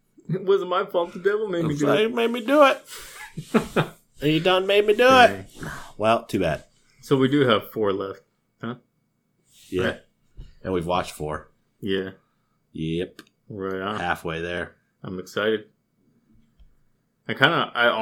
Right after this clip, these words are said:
Speaker 1: almost wanna
Speaker 2: three
Speaker 1: do, like
Speaker 2: left, 'cause four would be The Conjuring that's not out yet.
Speaker 1: Oh, that's right, the newest one.
Speaker 2: Yeah.
Speaker 1: I almost wanna do, you know, I'm
Speaker 2: So
Speaker 1: curious
Speaker 2: maybe
Speaker 1: what
Speaker 2: actual,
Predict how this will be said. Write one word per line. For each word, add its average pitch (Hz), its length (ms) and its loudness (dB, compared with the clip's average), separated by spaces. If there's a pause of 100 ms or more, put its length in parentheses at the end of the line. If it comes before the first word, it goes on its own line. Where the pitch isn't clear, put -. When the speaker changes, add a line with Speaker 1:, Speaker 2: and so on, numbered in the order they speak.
(140)
Speaker 1:
almost 110 220 2
wanna 127 100 2
Speaker 2:
three 98 180 4
Speaker 1:
do, 82 40 -2
like 80 80 -2
Speaker 2:
left, 76 420 -2 (280)
'cause 90 200 -6
four - 760 -6
would 80 180 -6
be 78 140 -6
The 76 140 -8
Conjuring 78 720 -10
that's 76 260 -8
not 73 220 -6
out 73 200 -4
yet. 73 300 -8 (540)
Speaker 1:
Oh, 107 260 6
that's 92 200 -4
right, 92 140 -4
the 95 100 -4
newest 92 360 -8
one. 104 200 -16
Speaker 2:
Yeah. 67 260 -12 (320)
Speaker 1:
I 110 120 0
almost 147 340 0
wanna 120 240 -2
do, 110 480 -6 (180)
you 143 140 -2
know, 147 160 0
I'm 127 200 -4
Speaker 2:
So - 200 -2
Speaker 1:
curious - 240 0
Speaker 2:
maybe 110 260 4
Speaker 1:
what 113 400 -4
Speaker 2:
actual, 90 880 -2